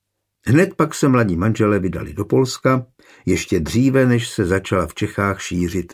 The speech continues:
černá smrt. Měsíc po svatbě, to již byli ve svém novém polském domově, oznámila Kačka Jiříkovi, že nosí pod srdcem dítě.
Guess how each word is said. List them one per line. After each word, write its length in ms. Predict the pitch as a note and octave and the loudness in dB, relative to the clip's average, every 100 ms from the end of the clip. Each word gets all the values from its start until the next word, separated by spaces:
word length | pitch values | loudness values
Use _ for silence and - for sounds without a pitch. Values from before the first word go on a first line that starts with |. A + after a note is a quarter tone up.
| - | -10
černá 440 | - D#2+ D#2+ D#2+ | -6 -4 -4 -8
smrt. 280 | - A#1+ - - _ _ _ _ _ _ _ _ _ _ _ - - - _ _ _ - | -10 -14 -20 -20 _ _ _ _ _ _ _ _ _ _ _ -20 -20 -20 _ _ _ 0
Měsíc 480 | B2 G3+ G#3+ F3+ - | 4 4 4 0 2
po 140 | A#2+ | 0
svatbě, 760 | - G#2 G2+ G2 G#2 G#2+ C#3+ F3 - _ _ _ _ - | 2 2 2 2 4 4 4 0 -6 _ _ _ _ -6
to 140 | F#2 | -2
již 260 | F2+ F2 E2 | 0 -2 -2
byli 360 | D#2+ E2 E2+ | 0 0 0
ve 100 | D#2+ | -2
svém 420 | D#2 - E2+ E2 | -6 -6 -4 -2
novém 680 | E2 E2+ F#2 G2 G2+ G#2 A2+ - | 0 0 0 0 0 0 -2 -4
polském 640 | E2 D#2 - - F#2 G2 | -4 -4 -4 -4 -2 -2
domově, 640 | F#2 F#2+ G2+ G#2+ A2+ B2+ - _ _ _ | -2 -2 0 2 2 0 -4 _ _ _
oznámila 560 | C3 C#3+ G3+ G#3+ F#3+ D3+ | 0 2 4 4 4 2
Kačka 400 | - - - F2+ | 0 -4 -4 -4
Jiříkovi, 720 | E2 F2 C#2+ C#2+ B2 C3 C3+ - - - - _ | -4 -6 -6 -2 2 2 0 -6 -20 -20 -20 _
že 220 | E2+ A#2+ G3 | 0 4 6
nosí 400 | G3 F3 D3 D3 | 4 2 0 0
pod 200 | A#2 - | 0 0
srdcem 380 | G#2 - B2 | -4 0 0
dítě. 400 | A2+ E2+ - - | 0 -4 -8 -12